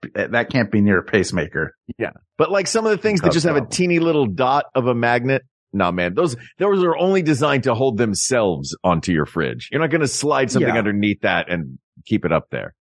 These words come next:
Speaker 1: And we have clips, like chip clips, that are attached
Speaker 2: Mm-hmm.
Speaker 1: to little magnets like that. And so you have that, you know, we have, like, a wide chip clip. We have the smaller clips. Those sit in a drawer. But then
Speaker 2: Mm-hmm.
Speaker 1: these, they're up on the fridge.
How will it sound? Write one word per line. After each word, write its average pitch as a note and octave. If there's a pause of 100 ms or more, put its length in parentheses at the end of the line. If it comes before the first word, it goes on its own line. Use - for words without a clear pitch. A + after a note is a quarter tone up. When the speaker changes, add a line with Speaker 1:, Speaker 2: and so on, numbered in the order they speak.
Speaker 1:
And D#3
we G3+
have D#3
clips, -
like G#2
chip -
clips, -
that G2
are F2
attached -
Speaker 2:
Mm-hmm. E2 (160)
Speaker 1:
to B2
little G2
magnets F2
like F#2
that. G2
And G#2+
so B2+
you A2+
have A#2+
that, A#2+
you B2+
know, A2
we B2
have, B2+
like, A2
a F#2
wide C3+
chip C3
clip. A#2
We G#2
have G2
the G#2
smaller B2+
clips. A#2+
Those A2
sit A#2
in G2+
a G2
drawer. F2 (380)
But A2
then A#2+
Speaker 2:
Mm-hmm. A#2+
Speaker 1:
these, D#3
they're B2+
up B2
on B2+
the C3+
fridge. -